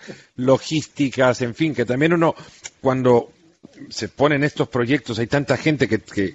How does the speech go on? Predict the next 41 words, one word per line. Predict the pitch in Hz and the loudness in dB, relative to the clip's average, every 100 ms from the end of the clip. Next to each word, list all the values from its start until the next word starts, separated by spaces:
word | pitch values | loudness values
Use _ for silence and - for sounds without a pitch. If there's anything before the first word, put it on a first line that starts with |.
| - | -6
que, | 92 90 - _ _ _ _ _ | -4 -4 -6 _ _ _ _ _
que | - | -4
luego | 107 143 151 | 2 4 4
trabaja | 127 120 143 151 | 4 4 4 0
para | - 110 | 2 0
que | - 95 | 0 -4
puedan | 131 170 160 123 | 2 4 4 0
convertirse | - 107 101 101 - 135 117 | -2 -2 0 0 2 2 2
en | 113 | 0
realidad, | 110 107 110 131 139 | 2 6 6 6 4
que, | 139 120 | 0 0
que | - 110 | -2 -2
si | 110 | -2
te | 107 | 0
ves | 104 135 143 117 | 4 4 2 0
la | 120 | 2
dimensión | 113 113 113 - 147 | 2 2 -2 2 2
de | 151 | 4
lo | 143 | 4
mismo, | 135 147 160 - - _ _ _ _ _ | 2 2 0 -2 -20 _ _ _ _ _
en | 123 | -2
algún | 117 120 | 2 4
momento | 143 147 165 | 4 2 2
hasta | 175 | 0
te | 156 | 2
alejaría | 143 131 127 135 185 131 | 2 4 4 4 4 4
nada | 127 131 | 2 4
más | 147 139 | 2 2
de, | 139 | 0
de, | 120 104 113 104 101 - _ _ _ _ _ | 0 -4 0 2 0 -6 _ _ _ _ _
de | 120 | -2
enfrentarlo | 117 139 127 117 156 165 156 | 0 2 0 2 2 4 2
en | 135 | 0
solitario | 113 - 131 127 170 185 175 139 127 | -4 0 0 2 2 4 4 4 2
o | |
con, | - 120 - | 2 -6 -4
o | 117 | -4
con | - 117 | -4 -2
pocas | 143 139 135 | -2 0 0
manos | 143 147 123 | 2 0 0
ayudando | 131 127 135 143 127 113 | 0 2 2 2 2 2